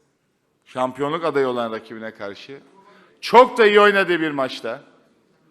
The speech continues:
demin dendi ya konuşmalarda, işte, "Hakemi de yeneceksin, onu da yeneceksin, bunu da yeneceksin." Bazıları diyor ki, "Ya hiç yatırım yapmayın. İstediğiniz yatırım yapın, istediğiniz hocayı getirin, bu sistemi yenemezsiniz." diye düşünenler de var.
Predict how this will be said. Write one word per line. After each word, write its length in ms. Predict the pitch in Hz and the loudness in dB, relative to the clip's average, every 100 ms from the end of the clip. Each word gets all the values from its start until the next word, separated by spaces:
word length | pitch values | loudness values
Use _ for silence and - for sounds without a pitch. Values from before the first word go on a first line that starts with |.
| _ _ _ _ _ _ _ _ - | _ _ _ _ _ _ _ _ -12
demin 260 | 123 143 | -10 -6
dendi 260 | 143 143 175 | -4 -4 -6
ya 100 | 175 | -8
konuşmalarda, 680 | 143 123 - 117 113 110 104 | -8 -10 -12 -10 -10 -10 -12
işte, 280 | 104 - 107 | -16 -14 -10
"Hakemi 420 | 113 113 120 117 | -10 -10 -12 -12
de 60 | 117 | -12
yeneceksin, 320 | 113 113 117 | -12 -14 -14
onu 220 | 117 117 | -14 -12
da 40 | |
yeneceksin, 420 | 117 113 110 120 110 | -14 -14 -14 -14 -14
bunu 220 | 113 117 | -14 -14
da 60 | |
yeneceksin." 520 | 117 113 107 113 113 101 _ _ _ _ _ _ _ _ _ _ _ _ _ _ _ _ _ _ | -14 -14 -14 -12 -12 -16 _ _ _ _ _ _ _ _ _ _ _ _ _ _ _ _ _ _
Bazıları 380 | 117 131 131 143 | -8 -6 -6 -6
diyor 120 | 170 | -8
ki, 100 | 151 | -6
"Ya 140 | 147 139 | -4 -2
hiç 340 | 156 - - - | -4 -10 -14 -12
yatırım 380 | 127 123 117 113 | -12 -10 -12 -10
yapmayın. 540 | 107 - 104 110 147 _ _ _ _ _ - | -10 -12 -18 -18 -20 _ _ _ _ _ -20
İstediğiniz 840 | 110 - 143 143 160 170 147 - | -20 -10 -8 -6 -6 -8 -10 -14
yatırım 400 | 117 120 120 113 | -14 -12 -14 -12
yapın, 200 | 113 113 | -12 -14
istediğiniz 380 | 135 - 143 143 | -20 -12 -10 -10
hocayı 280 | 135 117 120 | -10 -10 -12
getirin, 360 | 120 135 147 | -12 -14 -18
bu 60 | 131 | -18
sistemi 420 | 127 113 135 139 | -18 -16 -14 -10
yenemezsiniz." 600 | 127 120 113 110 139 143 | -8 -8 -10 -14 -18 -16
diye 180 | 113 113 | -14 -14
düşünenler 520 | 107 113 101 90 80 | -14 -16 -16 -16 -20
de 80 | 76 | -20
var. 220 | 71 - | -20 -20